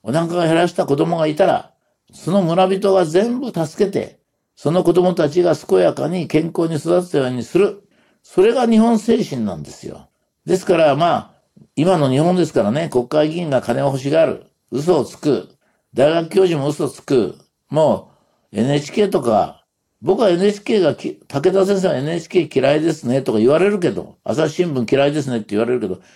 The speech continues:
僕は朝日新聞とかエヌエイチケーが嫌いとか好きとかいう、そんなケチな気持ちはないんですよ。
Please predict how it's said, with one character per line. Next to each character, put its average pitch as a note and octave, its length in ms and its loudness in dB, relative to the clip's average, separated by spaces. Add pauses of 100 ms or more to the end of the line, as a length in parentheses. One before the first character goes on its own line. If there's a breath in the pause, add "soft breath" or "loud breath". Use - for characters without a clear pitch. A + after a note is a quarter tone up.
(200 soft breath)
僕 - 180 0
は F3 140 4
朝 F3 220 2
日 G3 80 -4
新 G#3 160 -2
聞 F3+ 140 -2
と B2+ 80 -8
か A#2+ 100 -2
エ B2 60 0
ヌ D3 80 -4
エ E3+ 60 -4
イ F3 60 -8
チ - 80 -20
ケ G3 140 2
ー - 20 0
が A2 200 0
嫌 D3+ 220 4
い A3 60 0
と A3 80 -2
か C3+ 80 0
好 - 80 -10
き E3+ 140 -6
と E3+ 100 -2
か A#2+ 80 0
い A2+ 80 0
う、 G#2 160 -4 (220 soft breath)
そ E3+ 140 -4
ん F#3+ 40 -2
な G#3+ 100 2
ケ G3+ 200 -2
チ G#3 100 -10
な D#3 100 -2
気 - 100 -6
持 C3+ 120 -2
ち - 80 -4
は A#2 60 -2
な D#3+ 120 0
い F3+ 60 -2
ん C3 60 -4
で G2 100 -4
す - 120 -14
よ。 C2+ 120 -14